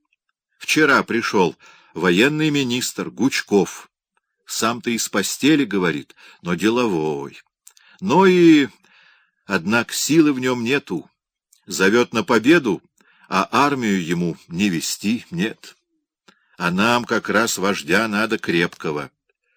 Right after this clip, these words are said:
Уже руки онемели винтовку держать. В головах тьма разбрелась. Долга война, долга не в меру.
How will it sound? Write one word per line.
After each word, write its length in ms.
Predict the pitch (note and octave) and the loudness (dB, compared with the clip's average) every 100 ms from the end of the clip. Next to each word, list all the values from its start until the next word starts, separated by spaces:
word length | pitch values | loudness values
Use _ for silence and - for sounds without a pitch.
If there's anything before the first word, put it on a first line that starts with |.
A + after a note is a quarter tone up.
| _ _ - | _ _ -10
Уже 300 | E2 G2+ G2+ | -2 2 4
руки 360 | C3+ E3+ - | 4 4 2
онемели 540 | B2 A2+ G#2 F#2+ E2 E2+ | 0 0 -2 -2 -2 -2
винтовку 580 | F#2 F#2 G#2+ - - | -2 -4 -4 -4 -8
держать. 540 | D#2 F2+ - D2+ - - _ _ _ _ | -6 -6 -6 -8 -10 -20 _ _ _ _
В 120 | D2 | -10
головах 480 | C#2+ G2+ G#2+ A2 - | -2 2 2 0 -2
тьма 340 | - G2 C#3+ | -2 0 2
разбрелась. 760 | D#3+ D3+ B2 A#2+ G#2 D2 - - _ _ - | 2 0 -4 -4 -4 -6 -8 -16 _ _ -20
Долга 500 | F2 G2 G#2+ F#2+ C3 | -2 0 2 2 2
война, 520 | D3 C#3 C3 A#2 E2+ - - | 2 0 0 -4 -4 -6 -6
долга 420 | F2+ G2+ F2+ A#2 | -4 -2 -2 -2
не 140 | A#2+ | -2
в 100 | F2 | -4
меру. 480 | F2 C#3 C#3 A#2 | -2 -2 -2 -4